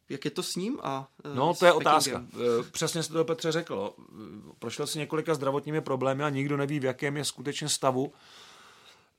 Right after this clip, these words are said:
Speaker 2: eh, jak bude mobilní na ledě.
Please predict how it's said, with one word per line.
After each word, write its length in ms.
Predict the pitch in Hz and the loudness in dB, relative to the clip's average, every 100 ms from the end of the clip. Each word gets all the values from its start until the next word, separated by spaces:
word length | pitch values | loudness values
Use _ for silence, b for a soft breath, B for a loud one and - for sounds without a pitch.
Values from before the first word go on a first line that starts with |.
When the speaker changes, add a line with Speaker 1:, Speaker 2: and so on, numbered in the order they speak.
| _ | _
Speaker 2:
eh, 60 | - - 101 101 78 | -16 -10 -6 -6 -6
jak 380 | 80 95 139 - 143 | -6 -2 -2 2 2
bude 220 | 131 135 147 | 4 4 4
mobilní 440 | 135 135 135 151 | 6 4 4 4
na 80 | 131 | 4
ledě. 380 | 123 117 123 | 4 4 0